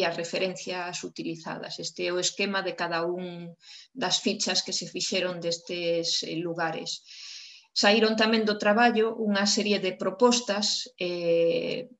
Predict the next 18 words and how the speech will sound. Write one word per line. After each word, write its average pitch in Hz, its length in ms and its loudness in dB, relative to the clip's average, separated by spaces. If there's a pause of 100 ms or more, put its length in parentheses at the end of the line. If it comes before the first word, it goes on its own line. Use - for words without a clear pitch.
(100)
concretas, 214 560 4
se - 160 0
poderían 202 560 4
poñer 190 320 0
outras 180 560 -2
sobre 185 240 0
a 185 80 2
mesa, 233 400 2
pero 190 160 2
as 196 160 -2
propostas, 196 480 -4
digamos, 202 480 0
as 185 160 -4
ten-, 196 320 -4
as - 240 -2
temos, 196 800 2
em, 180 800 -4 (240)
plantexado 208 800 4